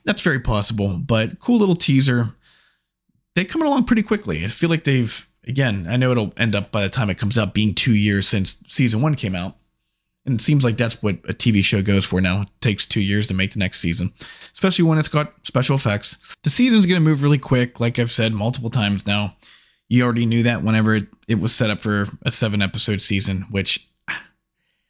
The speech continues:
I don't love. I mean, we're just literally coming off the heels of House of the Dragon doing an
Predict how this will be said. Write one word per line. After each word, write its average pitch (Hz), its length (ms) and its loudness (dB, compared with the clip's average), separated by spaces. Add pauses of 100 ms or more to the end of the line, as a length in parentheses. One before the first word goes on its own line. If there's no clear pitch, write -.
(120)
I - 80 0
don't 208 160 0
love. 220 320 0
I - 80 0
mean, 135 120 4
we're 127 100 0
just - 220 -2
literally 135 300 4
coming 120 340 2
off 110 160 0
the 110 80 -4
heels 113 320 0
of 101 180 -2
House 117 260 0
of 113 60 -4
the 113 40 -2
Dragon 117 520 0
doing 113 360 2
an 98 240 -2